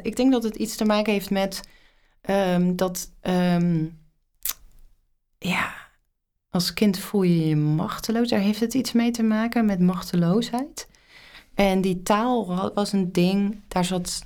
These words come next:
daar zat, dat had macht, weet je wel. Dat was sterk, daar kon je iets mee voor elkaar krijgen. En ik, ja, ik heb altijd, en denk dat dat ook wel,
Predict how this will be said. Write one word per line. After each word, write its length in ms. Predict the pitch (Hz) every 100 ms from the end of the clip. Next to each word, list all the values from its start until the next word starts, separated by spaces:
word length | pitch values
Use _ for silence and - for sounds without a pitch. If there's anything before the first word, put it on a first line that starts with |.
| -
daar 160 | - 180
zat, 360 | 180 175 - -
dat 220 | 165 175
had 160 | 160 165
macht, 380 | 165 180 -
weet 200 | 165 151
je 60 | 175
wel. 120 | 185
Dat 160 | 180 165
was 240 | 160 -
sterk, 600 | - - 170 190 175 180
daar 120 | 175
kon 200 | 170 180
je 140 | 170 175
iets 180 | 175 -
mee 420 | 165 160 156 156 _ _ _
voor 200 | - 170
elkaar 280 | 165 175 180
krijgen. 500 | 180 156 156 156 - _ _ _ _ _ _ - -
En 80 | 190
ik, 220 | 180 - - _ _ _
ja, 240 | 202 196
ik 160 | 202 -
heb 220 | 185 -
altijd, 600 | - 202 208 233 240 - - _ _
en 260 | - 180 185
denk 260 | 185 185 180
dat 140 | 175
dat 220 | 170 170
ook 120 | 180
wel, 260 | 175 165